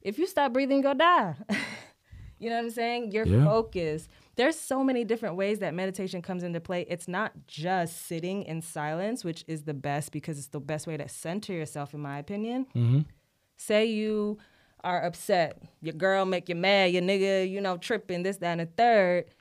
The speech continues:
Speaker 1: You need to take a walk. What do you think that walk is?
Speaker 2: Meditation.
Speaker 1: Exactly.
Speaker 2: That is
Speaker 1: Or
Speaker 2: crazy.
Speaker 1: I
Speaker 2: Never,
Speaker 1: need to go
Speaker 2: never
Speaker 1: for a
Speaker 2: thought about that.
Speaker 1: drive. I
Speaker 2: Yeah.
Speaker 1: need to go for a drive.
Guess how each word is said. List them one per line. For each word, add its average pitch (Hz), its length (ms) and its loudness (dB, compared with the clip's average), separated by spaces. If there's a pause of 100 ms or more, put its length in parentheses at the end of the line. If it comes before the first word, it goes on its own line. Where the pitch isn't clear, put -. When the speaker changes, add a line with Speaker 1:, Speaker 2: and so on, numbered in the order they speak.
(140)
Speaker 1:
You 180 140 -6
need 208 160 0
to 185 80 -2
take 185 220 -2
a 175 80 2
walk. 160 440 0
What 233 120 -4
do 302 60 -2
you 294 40 -4
think 277 200 -4
that 226 140 -2
walk 240 300 -4
is? 170 560 -4
Speaker 2:
Meditation. 107 640 2
Speaker 1:
Exactly. 233 640 -2
Speaker 2:
That 135 140 4
is 113 140 0
Speaker 1:
Or 202 200 6
Speaker 2:
crazy. 113 180 0
Speaker 1:
I 110 60 0
Speaker 2:
Never, 135 80 4
Speaker 1:
need 165 100 4
to 135 60 2
go 135 140 6
Speaker 2:
never 165 100 4
Speaker 1:
for 202 180 6
a 196 40 0
Speaker 2:
thought 123 100 -2
about - 40 0
that. 151 440 -2
Speaker 1:
drive. 143 120 -2
I 175 40 0
Speaker 2:
Yeah. 175 80 2
Speaker 1:
need 131 60 2
to 202 80 0
go 202 180 4
for 202 260 0
a 196 40 0
drive. 170 680 -2